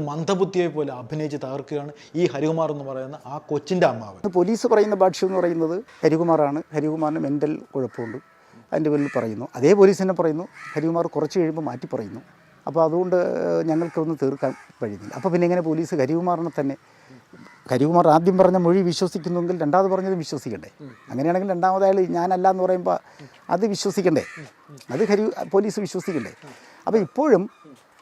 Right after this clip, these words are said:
Speaker 2: ഏഹ്, സംഭവം അജ്ഞാതമാണ്.
Speaker 1: ഹരികുമാർ ഒരു നല്ല ഒരു മാനസിക രോഗിയായിട്ട് അഭിനയിച്ച് തകർക്കുകയാണ്.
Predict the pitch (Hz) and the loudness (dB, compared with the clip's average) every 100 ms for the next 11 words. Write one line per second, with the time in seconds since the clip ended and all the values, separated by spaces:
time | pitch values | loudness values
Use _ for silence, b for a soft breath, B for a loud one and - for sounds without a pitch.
0 | - - - 175 220 233 226 - - 180 | 0 2 4 4 8 8 6 -2 -4 -2
1 | - 202 160 98 - - 190 233 254 208 | 4 6 6 2 -10 -2 2 4 4 2
2 | 196 175 180 175 196 214 220 208 175 160 | 2 0 -2 -2 -4 -4 0 2 2 0
3 | 160 190 196 202 185 160 160 151 139 123 | 0 0 -2 -2 0 0 0 -2 -2 -2
4 | 170 175 165 135 143 - 160 135 110 101 | -2 -2 -2 -2 -4 -6 -6 -6 -8 -16